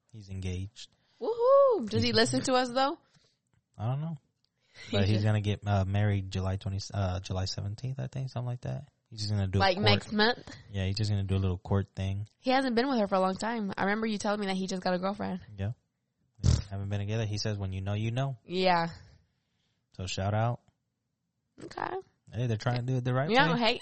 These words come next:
Speaker 2: I've known people who get married, like, in six months or less, so.
Speaker 1: Yeah.
Speaker 2: Yeah, so.
Speaker 1: I know people who don't get married, and they're together for thirty years.
Speaker 2: Mm-hmm.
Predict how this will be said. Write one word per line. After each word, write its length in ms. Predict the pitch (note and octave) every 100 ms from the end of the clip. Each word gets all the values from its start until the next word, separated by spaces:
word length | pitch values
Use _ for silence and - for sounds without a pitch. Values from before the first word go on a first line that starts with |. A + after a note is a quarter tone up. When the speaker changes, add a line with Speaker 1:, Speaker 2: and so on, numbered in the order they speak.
| -
Speaker 2:
I've 120 | G#3+
known 220 | C4+ D4
people 420 | C4 C4 - C4
who 300 | C4 B3+ B3
get 200 | G#3+ A#3+ -
married, 340 | A#3+ B3+ C4
like, 200 | - G#3+
in 280 | G#3 G3+ G3+ _ _ _
six 360 | - A#3+ -
months 240 | B3+ B3+ -
or 60 |
less, 240 | C4 C4 -
so. 240 | G3 F3 _ _ _ _ _ - G#2
Speaker 1:
Yeah. 280 | F#2 A#2 D3+ _ _ _ _ _ _ _ _ -
Speaker 2:
Yeah, 140 | A#3+ C#4+ - -
so. 320 | F#3 F3+ F#3 F#3+ _ -
Speaker 1:
I 100 | A2
know 120 | B2
people 340 | B2 A#2 A#2 A2+
who 420 | A#2 A2 G#2 G2+
don't 180 | G2+ A#2+
get 120 | B2+ G2
married, 380 | G2 F#2 F#2+ G#2 -
and 100 | G2
they're 100 | G#2
together 320 | G#2 G#2 G#2+
for 440 | G2+ G2+ F#2+ G2 G2+ _ _ _ -
thirty 180 | G#2 A2
years. 320 | A#2 B2+ A#2 - _ G3
Speaker 2:
Mm-hmm. 400 | G#3+ A#3 A#3